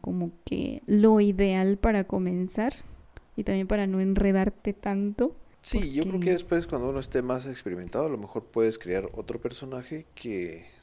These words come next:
Speaker 2: tenga,
Speaker 1: Sí, que ya
Speaker 2: no sé,
Speaker 1: tenga
Speaker 2: alguna
Speaker 1: otras
Speaker 2: pers-,
Speaker 1: habilidades,
Speaker 2: sí, inclusive alguna
Speaker 1: no
Speaker 2: personalidad
Speaker 1: sé.
Speaker 2: diferente a la que uno tiene, tal vez, ¿no?
Speaker 1: Sí, eso sería más complicado, <laughs> yo me confundiría demasiado.
Speaker 2: Ok.
Speaker 1: Así que yo empezaré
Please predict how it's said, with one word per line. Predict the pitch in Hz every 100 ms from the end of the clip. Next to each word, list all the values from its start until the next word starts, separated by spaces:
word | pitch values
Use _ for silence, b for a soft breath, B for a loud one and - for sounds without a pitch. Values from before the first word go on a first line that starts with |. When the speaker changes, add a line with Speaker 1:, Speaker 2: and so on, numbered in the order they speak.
| _
Speaker 2:
tenga, | 104 104 101 196 185 90 -
Speaker 1:
Sí, | 254 247
que | 220
ya |
Speaker 2:
no | 220
sé, | 233
Speaker 1:
tenga | 180
Speaker 2:
alguna | 247 214 196
Speaker 1:
otras | - -
Speaker 2:
pers-, | 202
Speaker 1:
habilidades, | 180 180 175 170 165 175 185 170
Speaker 2:
sí, | - 185 175 180 160
inclusive | - 120 117 143
alguna | 139 147
Speaker 1:
no |
Speaker 2:
personalidad | - 113 101 90 107 110
Speaker 1:
sé. | 117
Speaker 2:
diferente | 117 110 117 127 127
a |
la | 107 98
que | 98 92
uno | 92 107
tiene, | 104 170 202 87 85
tal | - 117 120
vez, | 131 120
¿no? | 98 139 - - -
Speaker 1:
Sí, | -
eso | 269 339
sería | - 269 208 208 202 - -
más | 190 196 208 -
complicado, | 254 247 190 185 208
<laughs> |
yo | 233 -
me | 262
confundiría | - 202 202 202 196 190 190 190
demasiado. | 202 196 196 - 185 190 220 359 - -
Speaker 2:
Ok. | 185 - 196 254 - - - 202 202
Speaker 1:
Así | - 196
que | - 180 170 170 175 185 175 185 190
yo | 196 190 190
empezaré | 196 - 185 185 180 190